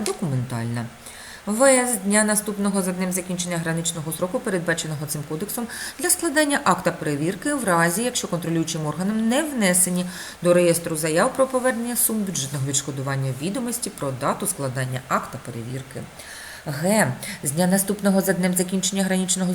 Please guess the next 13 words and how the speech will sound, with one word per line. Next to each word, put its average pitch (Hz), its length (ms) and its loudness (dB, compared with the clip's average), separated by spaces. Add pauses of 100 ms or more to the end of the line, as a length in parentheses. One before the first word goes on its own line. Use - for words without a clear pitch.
со-, 175 240 2
строку, 180 380 -2
передбаченого 185 580 2
цим 175 180 0
кодексом, 175 420 0
для 180 220 6
надсилання 185 840 6
вручення 175 640 0 (380)
податкового 196 500 2
повідомлення 160 680 0
рішення 196 480 0 (320)
в - 20 -8
разі, 156 420 6